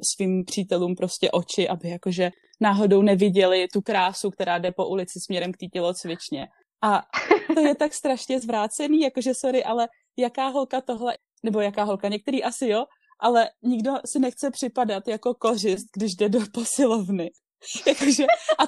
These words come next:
tahle reklama byla z roku dva tisíce osmnáct, to je jako úplně nemyslitelný, víš co, jakože, a od nějaký progre-, dejme tomu progresivní firmy, jako je Gymshark, z tohle fakt jako nečekala a najednou vydali takovouhle prostě prériovou kořistní reklamu.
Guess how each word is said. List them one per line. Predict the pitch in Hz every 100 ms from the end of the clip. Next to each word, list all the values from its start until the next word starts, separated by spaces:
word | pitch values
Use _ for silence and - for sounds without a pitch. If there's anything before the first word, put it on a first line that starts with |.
| 269
tahle | 277 294
reklama | 277 262 311 269 233
byla | 233 247
z |
roku | 262 240
dva | 240 240
tisíce | 240 262 - 247 - -
osmnáct, | 233 - 311 294 175 170 -
to | 269
je | 226 -
jako | 262 - 240
úplně | 247 277
nemyslitelný, | 285 254 349 - 330 - 254 226 214
víš | 190 214 -
co, | 196
jakože, | 196 233 226 220 - -
a | 247
od | 233
nějaký | 247 240 240
progre-, | 269 247 233 220
dejme | 202 240
tomu | 233 254
progresivní | 247 226 226 240 240 233 247 -
firmy, | 233 233 202 208 _ _ -
jako | 240 226
je | 226 226
Gymshark, | 220 247 - 190 185 - - -
z | -
tohle | 262 240
fakt | - 330
jako | 220 269
nečekala | 247 233 285 277 196
a | 180
najednou | 220 208 220 240
vydali | 214 214 220
takovouhle | 220 - 214 214 220
prostě | 233 220 247
prériovou | 240 247 214 214 202 202 233
kořistní | 226 208 220 - 226 214
reklamu. | 214 214 240 233 202